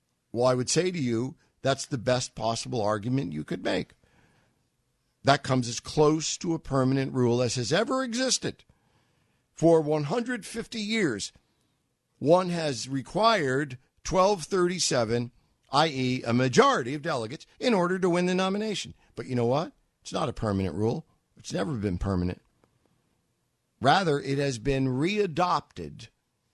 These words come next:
quadrennially. Doesn't mean it's going to be there this year. And that raises a very, very big question, which we can have fun with. But right now,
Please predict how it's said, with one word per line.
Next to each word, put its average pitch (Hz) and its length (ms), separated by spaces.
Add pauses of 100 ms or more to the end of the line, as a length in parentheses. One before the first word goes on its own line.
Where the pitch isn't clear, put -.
(1400)
quadrennially. 127 960 (920)
Doesn't 143 400
mean 160 240
it's 156 160
going 156 320
to 147 60
be 151 220
there 151 240
this 147 260
year. 85 200 (1300)
And 117 160
that 135 160
raises 117 440
a 101 40
very, 104 640
very 107 440
big 95 240
question, 95 640 (100)
which 101 380
we 110 180
can 98 200
have 90 200
fun 143 320
with. 78 300
But 117 180
right 139 240
now, 135 400